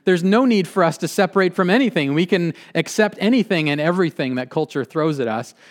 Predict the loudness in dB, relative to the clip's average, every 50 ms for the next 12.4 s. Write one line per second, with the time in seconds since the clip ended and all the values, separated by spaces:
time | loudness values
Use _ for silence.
0 | -20 _ -8 -8 -4 -2 0 0 0 -2 -4 -6 -8 -4 -2 0 2 2 2 2
1 | 0 -2 -2 -2 -2 -4 -4 -6 _ _ _ -20 -20 _ _ _ -4 -2 0 0
2 | 0 0 0 0 0 -2 -2 -2 0 0 0 2 2 2 2 2 2 2 0 -2
3 | -2 -2 -6 -4 -2 2 2 2 2 2 2 2 2 2 2 2 0 0 0 0
4 | 0 0 0 2 2 2 2 2 0 -2 0 -2 -2 -2 -4 -4 0 0 0 2
5 | 2 0 -2 -2 0 0 0 2 2 2 2 2 0 0 0 0 0 0 0 -2
6 | -4 -8 -14 _ _ _ _ _ _ _ _ _ _ _ _ _ _ _ _ _
7 | _ _ _ _ _ _ _ _ _ _ 2 2 2 2 2 2 2 4 4 4
8 | 4 4 6 6 6 6 4 2 0 0 0 0 2 2 4 4 4 4 4 4
9 | 4 2 2 2 0 0 0 0 0 2 2 2 2 2 0 0 2 4 4 4
10 | 4 4 2 2 0 0 -2 0 0 0 0 0 -2 -2 -2 -2 0 0 0 0
11 | 0 -2 -2 -2 0 0 2 4 4 2 2 0 -2 -4 -4 -2 -4 -4 -4 -4
12 | -4 -4 -4 -4 -8 -12 -16